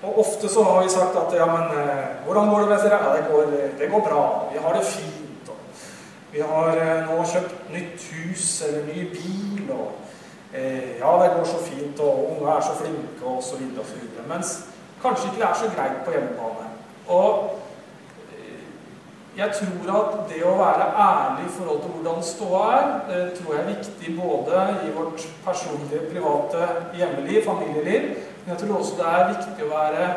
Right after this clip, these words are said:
ærlig i forhold til livet vårt med Gud. Hvordan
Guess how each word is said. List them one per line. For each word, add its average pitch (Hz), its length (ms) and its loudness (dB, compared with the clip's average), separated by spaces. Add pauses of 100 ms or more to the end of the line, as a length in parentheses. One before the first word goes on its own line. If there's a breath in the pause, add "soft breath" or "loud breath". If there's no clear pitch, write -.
(240)
ærlig - 480 2
i 165 140 -6
forhold 156 320 -6 (180)
til 175 300 -8 (420)
livet 143 240 -6
vårt 196 220 -6
med 220 80 -4
Gud. - 240 -8 (960)
Hvordan 220 240 0